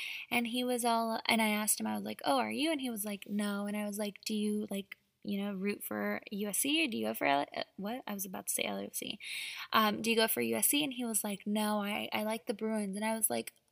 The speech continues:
"Wow." I was like, "Really?" And he goes, "Yeah." And he just started laughing, and he was like, "Sorry."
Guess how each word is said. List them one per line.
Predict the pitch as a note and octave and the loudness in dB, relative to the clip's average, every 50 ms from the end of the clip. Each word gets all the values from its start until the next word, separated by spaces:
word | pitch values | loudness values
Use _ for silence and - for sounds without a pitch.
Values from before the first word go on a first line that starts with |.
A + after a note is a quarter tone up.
| _ _ _ _ _ _ - | _ _ _ _ _ _ -8
"Wow." | - - A3 G#3 G#3 G3 G#3 A#3 B3 A#3 G3 F#3+ G3+ | -6 -2 2 6 8 10 10 10 10 8 8 6 4
I | G#3 G#3+ | 2 2
was | G#3 | 2
like, | G#3 G#3 G3 - | 2 2 0 0
"Really?" | G3+ F#3+ G3 G3+ G3+ G#3+ A#3+ D4 F4+ G4+ A#4 A#4+ | -2 -2 2 4 6 6 8 6 6 6 4 4
And | G4 C#4 | 4 2
he | A#3+ A#3+ A3 | 2 2 2
goes, | G#3+ G#3+ G3 G3 G3+ G3 - - | 2 2 2 2 2 0 0 4
"Yeah." | - C4 A#3+ B3+ A3+ G#3+ G3+ G3+ G3+ | 8 10 12 12 12 12 12 12 10
And | F#3 F3+ | 8 4
he | A#3+ B3+ B3+ A#3+ | 4 4 4 4
just | B3+ D4 - | 4 4 4
started | D4 F3 F#3+ F#3+ | 6 6 6 8
laughing, | G#3 C4+ D4 C#4+ B3 | 6 6 6 4 2
and | A#3 B3 | 2 2
he | B3+ | 2
was | B3+ B3 | 0 0
like, | B3 - - - | 0 -2 -2 0
"Sorry." | - - D#4 F4 D#4+ C3 B2 A#2+ | 0 2 4 4 4 2 0 -2